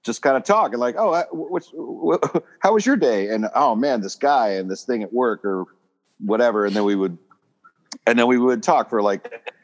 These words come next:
a half hour or so while we were s-, while we were setting up our stuff, and then we'd start tuning up, and then somebody would start playing something just to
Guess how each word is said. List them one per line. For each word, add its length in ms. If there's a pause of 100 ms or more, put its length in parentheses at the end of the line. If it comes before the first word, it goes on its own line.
(140)
a 60
half 280
hour 240
or 60
so 240
while 160
we 100
were 80
s-, 160 (260)
while 160
we 80
were 100
setting 260
up 100
our 60
stuff, 320 (460)
and 120
then 80
we'd 140
start 280
tuning 320
up, 400 (560)
and 180
then 440 (1080)
somebody 1120 (440)
would 400 (120)
start 400
playing 320
something 560 (120)
just 240
to 100